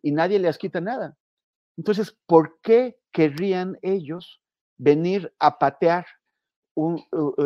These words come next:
el, el, la canasta de los, de los hue-, de la gallina de los huevos de oro cuando están, cuando tienen todo lo que necesitan?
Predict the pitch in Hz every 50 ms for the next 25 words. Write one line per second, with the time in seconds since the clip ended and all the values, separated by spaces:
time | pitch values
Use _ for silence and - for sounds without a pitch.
0 | 143 - 151 135 131 127 123 127 - - 127 123 120 120 120 120 117 117 117 120
1 | 120 123 123 127 120 120 120 117 _ - - 143 139 160 170 175 - - - 160
2 | 147 165 _ _ _ _ _ _ _ _ - 120 123 127 120 127 123 123 143 -
3 | 143 135 127 127 123 127 131 123 135 156 147 143 143 135 131 131 123 131 131 127
4 | 156 170 170 165 160 139 131 127 123 139 165 147 165 165 156 156 175 170 165 170
5 | 156 - - 143 139 127 - 180 156 - 160 151 135 - 196 185 196 170 - 233
6 | 254 254 214 208 202 - 147 143 131 - 131 117 - 123 _ - - _